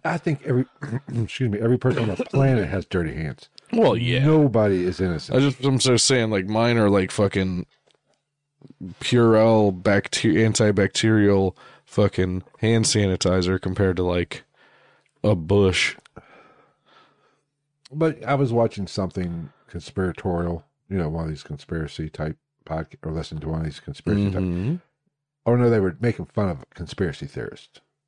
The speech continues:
Speaker 1: about child trafficking.
Speaker 2: Was saying that it's not a
Speaker 1: Li-,
Speaker 2: thing?
Speaker 1: like the one percent, you know, adrenochrome type shit, which I
Speaker 2: Mm-hmm.
Speaker 1: don't buy of that. But and they,
Speaker 2: Wayfair.
Speaker 1: they gr-, grouped in, or they were talking about the, uh, the,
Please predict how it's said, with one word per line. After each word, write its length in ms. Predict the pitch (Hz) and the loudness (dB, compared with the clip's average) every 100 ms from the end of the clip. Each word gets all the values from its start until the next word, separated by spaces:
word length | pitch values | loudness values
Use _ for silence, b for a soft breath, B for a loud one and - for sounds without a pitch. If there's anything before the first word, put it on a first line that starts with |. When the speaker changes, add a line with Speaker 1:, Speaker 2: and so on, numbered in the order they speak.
| _ _ _ | _ _ _
Speaker 1:
about 420 | 80 71 85 78 - _ _ _ _ _ _ | -12 -6 -4 -4 -10 _ _ _ _ _ _
child 360 | - 78 67 - | -4 -4 -4 -6
trafficking. 260 | 76 69 _ - | -6 -6 _ -2
Speaker 2:
Was 140 | 107 | 0
saying 180 | 120 107 | 2 2
that 120 | 107 | 4
it's 140 | 104 98 | 2 2
not 200 | 101 92 | 2 2
a 40 | |
Speaker 1:
Li-, 120 | 101 107 | 2 2
Speaker 2:
thing? 80 | |
Speaker 1:
like 220 | 131 123 123 | 2 2 2
the 60 | 120 | 2
one 200 | 120 104 | 0 0
percent, 460 | 98 - 101 95 | -4 -2 -2 -2
you 100 | 113 | -4
know, 300 | 95 87 82 - - | -4 -4 -6 -10 -10
adrenochrome 760 | 101 104 98 92 92 90 87 85 | -4 0 0 -2 -4 -4 -6 -8
type 220 | 87 80 | -8 -8
shit, 300 | - 85 82 | -6 -6 -4
which 160 | 98 | -2
I 20 | 135 | 0
Speaker 2:
Mm-hmm. 200 | 117 120 | 2 2
Speaker 1:
don't 220 | 107 - | 0 -4
buy 180 | 82 73 | -6 -6
of 100 | 65 | -2
that. 300 | 117 98 - | 0 0 -4
But 160 | 92 _ - | -8 _ -4
and 120 | 117 | 2
they, 60 | 113 | 4
Speaker 2:
Wayfair. 600 | 107 107 117 110 110 107 b - | 4 2 2 4 2 -2 b 0
Speaker 1:
they 160 | 143 | 0
gr-, 220 | 95 107 151 135 | 0 -4 -4 -2
grouped 360 | 123 135 - | 0 2 0
in, 120 | 139 123 | -2 0
or 180 | 131 120 | 2 4
they 120 | 117 | 2
were 80 | 120 | 2
talking 280 | 165 135 117 | 0 0 0
about 280 | 107 107 | 0 0
the, 200 | - 95 | 0 0
uh, 120 | 85 - _ _ _ _ _ _ | 0 -4 _ _ _ _ _ _
the, 200 | 101 92 | -6 -6